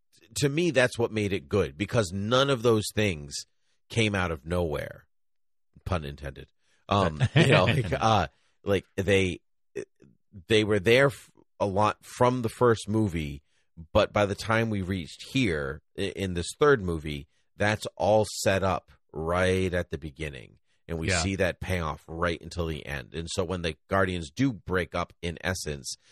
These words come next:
Speaker 1: it feels like the natural conclusion of their stories.
Speaker 2: That's very true. That's very true. In fact, they were all so well served that I was really sure at various different points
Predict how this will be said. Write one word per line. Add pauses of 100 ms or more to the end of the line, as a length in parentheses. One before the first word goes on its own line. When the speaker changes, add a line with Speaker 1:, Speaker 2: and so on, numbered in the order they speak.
(160)
Speaker 1:
it
feels
like
the
natural
conclusion
of
their
stories. (320)
Speaker 2:
That's
very
true. (400)
That's
very
true.
In
fact,
they
were
all
so
well
served (560)
that (240)
I
was
really
sure
at
various
different
points